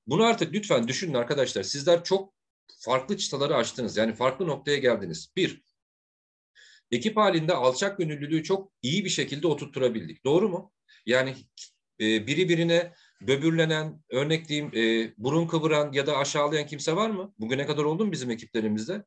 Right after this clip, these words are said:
Bak hiç yaşanmadı. Çünkü biz hep beraber çok doğru bir koordinasyon halindeyiz. Belki sürekli yirmi dört saat sizlerle telefonla görüşmüyoruz. Belki sürekli bir araya gelmiyoruz ama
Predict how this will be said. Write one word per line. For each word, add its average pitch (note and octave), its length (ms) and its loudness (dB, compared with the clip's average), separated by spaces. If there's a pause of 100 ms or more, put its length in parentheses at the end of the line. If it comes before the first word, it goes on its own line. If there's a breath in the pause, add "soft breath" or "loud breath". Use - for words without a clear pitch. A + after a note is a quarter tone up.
(100)
Bak - 160 0
hiç G#3 160 -2
yaşanmadı. A2+ 560 -2 (320 loud breath)
Çünkü F#3+ 300 -2
biz C3+ 140 -2
hep G3 160 0
beraber C#3 380 2
çok F3+ 240 -4
doğru D3+ 220 0
bir F#3 100 -2
koordinasyon C#3 540 -2
halindeyiz. F2+ 540 -2 (320 loud breath)
Belki D#3 280 2
sürekli G3+ 580 0
yirmi C3 300 -2
dört G3 140 2
saat E3+ 280 2
sizlerle E3+ 360 0
telefonla E3 420 0
görüşmüyoruz. D#3 580 -4
Belki D#3+ 220 4
sürekli F#3 380 0
bir C#3 80 2
araya D#3 200 4
gelmiyoruz D#3+ 460 0
ama G3 320 -2